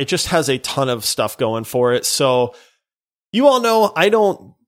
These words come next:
I don't rave about Switch games. I don't play the Switch very often. I'm primarily a P C player. I will be a console player when there's, you know, games out for either the Xbox or the P S five that warrant me picking one of those up.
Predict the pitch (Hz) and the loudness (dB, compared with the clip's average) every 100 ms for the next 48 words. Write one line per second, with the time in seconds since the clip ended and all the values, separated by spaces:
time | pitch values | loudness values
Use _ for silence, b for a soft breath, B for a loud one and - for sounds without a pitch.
0 | - 151 202 208 175 185 170 160 151 - | -4 2 2 4 2 2 2 2 0 0
1 | - 165 - 175 160 156 135 160 - - | -2 -2 -4 -2 -2 -2 0 0 0 -2
2 | 170 160 156 - 147 - 139 131 123 131 | 0 2 0 0 -2 -2 -2 0 2 2
3 | 135 156 135 120 120 - 120 127 139 135 | 0 -4 -4 -4 -4 -4 -2 0 0 0
4 | 123 117 131 120 143 135 - 127 131 131 | -2 -4 -8 -6 -6 -6 -2 2 2 2
5 | 123 120 139 139 131 - 135 127 123 131 | 0 0 0 0 -2 -2 -4 -4 -4 -4
6 | - 131 123 123 113 123 120 120 117 117 | -2 0 0 0 0 -2 -2 -4 -4 -2
7 | 117 113 - 135 120 117 127 123 - 123 | -4 -4 -6 -6 -8 -6 -6 -6 -6 -4
8 | 123 - 127 107 120 117 110 98 113 - | -4 -6 -8 -6 -6 -6 -6 -6 -6 -4
9 | 123 113 113 - 123 117 113 127 113 - | -4 -4 -4 -6 -6 -8 -8 -6 -6 -4
10 | 147 123 120 120 110 113 101 131 131 104 | -2 0 0 -2 -4 -6 -2 -2 0 -2
11 | 120 - 123 113 107 104 101 92 95 - | -8 -10 -10 -10 -8 -8 -10 -12 -12 -8
12 | 151 147 135 - | -6 -6 -6 -12